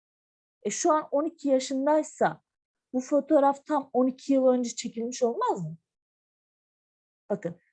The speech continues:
fotoğraf çekildiğinde ortanca çocuk daha yeni doğmuştu. Yani sıfır yaşındaydı. E, şu an on iki yaşında. Demek ki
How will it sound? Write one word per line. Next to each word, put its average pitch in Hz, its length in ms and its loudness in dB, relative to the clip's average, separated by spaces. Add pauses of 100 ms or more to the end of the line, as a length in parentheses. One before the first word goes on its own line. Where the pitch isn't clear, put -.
(100)
fotoğraf 254 520 4
çekildiğinde 240 580 0
ortanca 277 520 0
çocuk 247 420 -4
daha 240 180 0
yeni 240 340 2
doğmuştu. 190 840 0 (1700)
Yani 196 240 2
sıfır 254 280 0
yaşındaydı. 185 880 0
E, 208 60 -2
şu 311 200 0
an 311 140 2
on 311 120 0
iki 262 220 -4
yaşında. 202 560 0 (340)
Demek 302 400 0
ki 220 360 0